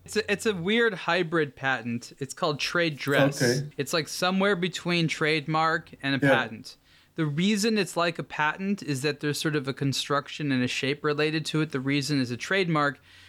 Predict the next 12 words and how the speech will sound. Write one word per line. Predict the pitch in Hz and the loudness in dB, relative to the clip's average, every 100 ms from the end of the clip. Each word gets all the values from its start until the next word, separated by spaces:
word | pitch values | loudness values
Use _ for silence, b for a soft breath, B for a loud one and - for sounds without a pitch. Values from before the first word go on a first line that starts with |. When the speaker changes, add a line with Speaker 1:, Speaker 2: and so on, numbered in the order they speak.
| B | B
Speaker 1:
is | 135 | -4
because | 151 147 139 | -2 0 0
it's | 135 | 0
not | 151 156 185 | 2 2 2
associated | 180 - 165 156 160 | 0 2 2 2 0
with | 139 - | -2 -2
functionality. | 143 131 - 165 185 170 147 135 B B - | -2 0 0 0 0 0 -2 -4 B B -14
It's | - | -8
associated | 143 - - 175 170 170 156 | -8 -8 -2 0 0 0 0
with, | 143 135 - | 0 -2 -6
with | 123 | -8
product | - 147 147 | -2 0 0